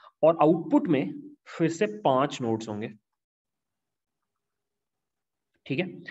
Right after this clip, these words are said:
और ये फुली connected होगा। ये जो neural network है, फुली connected होगा, मतलब हर node हर दूसरे node से connected होगा, ठीक है, you get the idea।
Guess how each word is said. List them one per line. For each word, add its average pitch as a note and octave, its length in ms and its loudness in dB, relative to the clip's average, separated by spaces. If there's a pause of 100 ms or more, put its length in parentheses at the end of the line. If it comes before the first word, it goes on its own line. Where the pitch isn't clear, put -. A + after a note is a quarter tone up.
(240)
और D3 160 6
ये D#3+ 120 4
फुली G3 380 4
connected B2 440 0
होगा। G2+ 320 -10
ये C3 100 -4
जो C#3 80 -2
neural C#3+ 280 2
network C#3+ 300 0
है, F3 80 -2
फुली D#3+ 280 0
connected A#2+ 360 -2
होगा, A#2 140 -4
मतलब D#3 340 -4
हर E3+ 300 0
node A#2+ 340 -2 (920)
हर F3 200 2
दूसरे C#3+ 360 0
node C3+ 220 0
से F3 120 -8 (500)
connected B2+ 440 -2
होगा, G2+ 160 -6 (1400)
ठीक C3 100 -4
है, D#3+ 100 -6
you C#3 140 -4
get A#2 200 -2
the A#2+ 100 2
idea। G2+ 240 -8